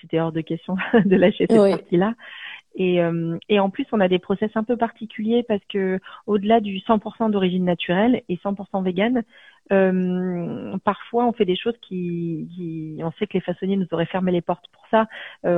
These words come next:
Speaker 1: on fait des
Speaker 2: Mmh.
Speaker 1: macérations et des infusions dans les, dans les cosmétiques. Euh, parfois, il y a certains produits, on met, on met les produits et les, les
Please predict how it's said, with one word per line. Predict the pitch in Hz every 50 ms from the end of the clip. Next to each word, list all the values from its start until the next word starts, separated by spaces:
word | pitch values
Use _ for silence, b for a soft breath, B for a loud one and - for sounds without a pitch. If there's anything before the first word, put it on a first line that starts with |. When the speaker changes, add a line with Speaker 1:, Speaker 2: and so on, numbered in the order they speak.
| 170
Speaker 1:
on | - 180
fait | 180 202
des | 233 254
Speaker 2:
Mmh. | 262
Speaker 1:
macérations | 247 220 208 196 190 185 185 180 - - 233 226 233 233
et | 214
des | 180 180 175 -
infusions | 185 185 180 - - 202 185 175 208 214 220 226
dans | 220 196 180 175
les, | 175 170 170 170 170 170
dans | 170 170
les | 175 170
cosmétiques. | - 190 185 - - 190 190 - 247 - - - b b b b b b -
Euh, | - 170 165 165 160 160 160 156 - 175 165
parfois, | - 180 - - 220
il | 233
y | 214
a | 185
certains | - - - - 175
produits, | - - 180 180 233
on | 254 247
met, | 214 185 175 170 160 -
on | - 180
met | 180 180
les | 175 175
produits | - - - 185 180 185 185 -
et | 202
les, | 185 175 165 160 151 156 156 151 147 147 - - - - 92 -
les | - 180 175